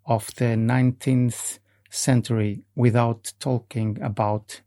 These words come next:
Emily Dickinson or Rimbaud, disse Jonas Mikas. Em Flor Bela,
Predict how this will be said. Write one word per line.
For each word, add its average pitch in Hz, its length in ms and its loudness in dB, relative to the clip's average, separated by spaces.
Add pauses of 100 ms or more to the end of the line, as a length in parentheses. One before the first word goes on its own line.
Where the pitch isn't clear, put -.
Emily 131 400 2
Dickinson 113 760 -4 (400)
or 113 360 0 (180)
Rimbaud, 110 600 2 (800)
disse - 560 0 (160)
Jonas 107 440 2
Mikas. 110 580 -4 (1800)
Em 131 140 6
Flor 113 340 0
Bela, 117 480 0